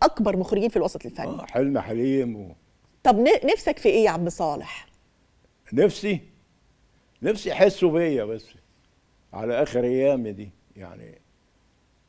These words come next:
Speaker 2: يعني يحنوا عليا ب-، حتى ال-، المادة مش مهم عندي ك-،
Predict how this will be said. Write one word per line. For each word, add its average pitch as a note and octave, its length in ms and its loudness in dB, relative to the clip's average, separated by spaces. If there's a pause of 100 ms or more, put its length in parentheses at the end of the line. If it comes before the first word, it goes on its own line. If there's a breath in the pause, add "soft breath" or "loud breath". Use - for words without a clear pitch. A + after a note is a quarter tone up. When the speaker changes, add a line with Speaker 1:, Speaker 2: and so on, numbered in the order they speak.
(400)
Speaker 2:
يعني B2+ 500 -4
يحنوا D#3+ 480 4
عليا C3+ 720 6
ب-، G#2 160 -10 (800)
حتى - 320 -4
ال-، C3+ 340 -4 (100)
المادة F3 680 4 (720)
مش C3 360 -6
مهم D3 500 -2
عندي C3+ 380 0
ك-، - 40 -20